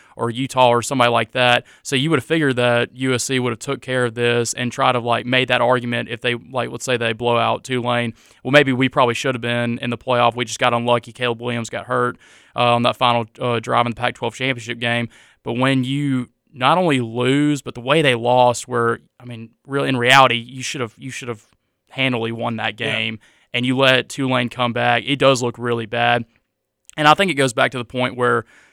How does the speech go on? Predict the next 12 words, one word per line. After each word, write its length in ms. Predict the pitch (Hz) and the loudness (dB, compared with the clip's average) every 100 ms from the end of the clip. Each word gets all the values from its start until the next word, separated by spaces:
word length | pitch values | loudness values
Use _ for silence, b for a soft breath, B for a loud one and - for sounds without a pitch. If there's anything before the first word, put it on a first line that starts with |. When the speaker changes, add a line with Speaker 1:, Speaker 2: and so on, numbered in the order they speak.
| b b - | b b 0
Speaker 1:
I 80 | |
don't 140 | 156 156 | 2 4
wanna 140 | 160 | 2
say 260 | - 139 143 | 2 4 2
it's 100 | 143 | 2
one 80 | 147 | 0
of 60 | |
those 160 | 143 127 | 2 2
situations 640 | 143 - 123 131 131 131 | 0 0 2 2 0 -6
where 240 | 120 120 120 | -4 -4 -4
it's 240 | 127 120 - | -8 -10 -4
like 220 | 120 117 | -4 -4